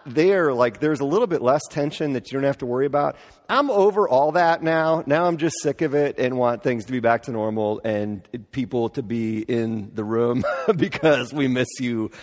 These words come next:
a whole lot. And I miss you. And you can tell by looking at, like, YouTube numbers who's tuned in, and, and, and we get some feedback from folks, which has been great, but I just miss you. So, uh, know that.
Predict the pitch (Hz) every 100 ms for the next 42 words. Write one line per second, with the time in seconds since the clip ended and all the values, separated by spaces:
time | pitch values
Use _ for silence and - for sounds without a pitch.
0 | - - 123 120 147 135 135 135 139 135
1 | 151 156 151 - 143 143 139 120 113 -
2 | - - 143 151 151 131 156 160 139 131
3 | 156 170 147 117 127 113 156 156 127 113
4 | 117 110 113 139 127 113 - - - 160
5 | 151 156 131 120 120 131 - 135 127 127
6 | 113 135 123 120 113 135 123 135 139 -
7 | 147 113 143 127 123 123 - 120 - 127
8 | 113 131 120 123 101 113 107 117 110 113
9 | 110 107 - - _ 135 151 170 - 135
10 | 117 107 101 - 185 170 - - - _
11 | _ _ _ _ - 139 127 127 160 226
12 | 202 196 190 180